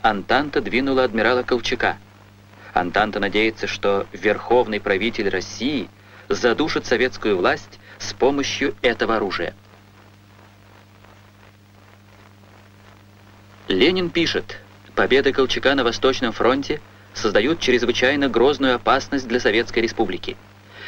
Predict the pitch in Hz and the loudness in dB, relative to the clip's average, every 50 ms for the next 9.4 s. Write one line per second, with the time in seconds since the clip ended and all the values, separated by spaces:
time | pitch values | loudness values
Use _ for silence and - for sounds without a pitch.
0 | - - 95 104 120 131 - - 127 113 127 156 156 151 147 - - 147 160 156 | -10 -4 0 2 2 2 2 2 0 2 2 0 0 -2 -2 2 2 2 4 4
1 | 151 151 139 - - 117 110 127 151 160 156 143 139 135 127 127 117 113 110 92 | 2 0 0 -2 -2 0 2 2 2 2 2 0 0 0 0 0 0 0 0 2
2 | 117 135 131 123 110 101 - - - 165 185 160 107 - - - - - - - | 2 2 2 2 -2 -4 -4 -6 0 2 2 2 2 0 -6 -16 -20 -20 -14 -8
3 | - - - - 143 151 139 147 139 131 135 127 - 110 - 135 123 - - 104 | -4 -4 0 2 2 2 4 4 4 2 2 0 -2 -2 -2 -2 -2 -2 -2 -4
4 | 92 - - 98 - 98 87 - - - - - - - - - - - - - | -4 -2 -4 -4 -2 -2 -4 -4 -6 -14 -20 -20 -20 -20 -20 -20 -20 -20 -20 -20
5 | - - - - - - - - - - - - - - - - - - - - | -20 -20 -20 -20 -20 -20 -20 -20 -20 -20 -20 -20 -20 -20 -20 -20 -20 -20 -20 -20
6 | - - - - - - - - - - - - - - - - - - - - | -20 -20 -20 -20 -20 -20 -20 -20 -20 -20 -20 -20 -20 -20 -20 -20 -20 -20 -20 -20
7 | - - - - - - - - - - - - - - - - - - - - | -20 -20 -20 -20 -20 -20 -20 -20 -20 -20 -20 -20 -20 -20 -20 -20 -20 -20 -20 -20
8 | - - - - - 90 104 - 98 - - 101 95 104 107 104 98 113 - 87 | -20 -20 -14 -6 0 2 2 2 2 -2 -4 -2 2 4 4 4 4 2 0 0
9 | 101 127 135 113 - - - | 2 2 2 0 0 -6 -12